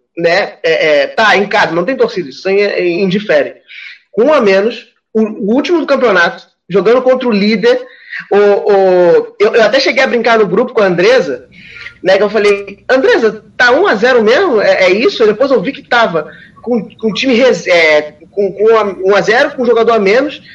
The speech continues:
Eu falei, "Andresa, é isso mesmo?" Ela, "É, nem tô acreditando." Eu falei, "Ih, ziquei o, o, o Goiás." Mas ainda bem que eu não ziquei o Goiás. Ainda bem, né, pro lado da Andresa. Ainda bem que eu não ziquei o Goiás. Ô, Andresa, como é que foi isso ontem?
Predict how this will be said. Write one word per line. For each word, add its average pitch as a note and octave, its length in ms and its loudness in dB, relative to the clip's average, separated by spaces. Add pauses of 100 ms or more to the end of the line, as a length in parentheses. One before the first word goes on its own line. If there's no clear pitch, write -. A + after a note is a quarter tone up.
(240)
Eu G#3+ 80 -10
falei, B3 240 2
"Andresa, A3+ 440 2
é G#3+ 60 4
isso A#3 200 -2
mesmo?" B3 180 2
Ela, E3+ 280 0 (380)
"É, B3 240 2
nem C4 220 0
tô D4 120 -2
acreditando." C#4+ 680 0
Eu G3+ 40 -2
falei, F#3+ 380 -4
"Ih, B3 200 -2
ziquei G#3+ 600 -2
o, C4 60 -4
o, A#3 340 -8
o - 20 -10
Goiás." F3 500 0 (520)
Mas A3+ 360 -2
ainda B3 540 2
bem A#3 200 0
que F#4+ 100 0
eu C4+ 80 2
não C4+ 160 2
ziquei C4 440 -2
o A#3+ 60 0
Goiás. A3+ 300 2 (340)
Ainda B3+ 260 2
bem, B3 220 0
né, C#4+ 100 2
pro C#4+ 140 0
lado A#3+ 160 2
da C4 120 2
Andresa. G#3 440 0 (180)
Ainda G#3+ 320 0
bem A3+ 160 2
que C4 60 0
eu B3+ 180 2
não B3+ 140 4
ziquei A#3+ 260 -2
o A3+ 60 2
Goiás. G3 320 2
Ô, A3+ 60 4
Andresa, A#3+ 340 2
como A#3+ 180 0
é B3+ 100 0
que - 120 -10
foi B3 200 2
isso A3+ 220 -8
ontem? G3 460 0